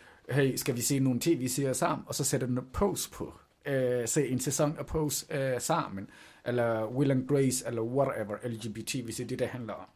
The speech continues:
Men, eller som sagt at sige, øh, "Har du brug for, at jeg tager dig med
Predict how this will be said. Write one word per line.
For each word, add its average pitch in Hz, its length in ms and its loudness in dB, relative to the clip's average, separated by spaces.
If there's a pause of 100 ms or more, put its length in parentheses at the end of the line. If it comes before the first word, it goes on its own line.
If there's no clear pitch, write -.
(600)
Men, 131 320 4
eller 123 140 -2
som 113 180 -4
sagt 117 280 -2
at 127 60 -6
sige, 131 280 -2 (480)
øh, 117 440 4 (140)
"Har 113 120 -4
du 117 60 -4
brug 139 260 0
for, 143 60 0
at 135 60 0
jeg 123 80 0
tager 131 160 -4
dig 127 100 -2
med 143 140 -2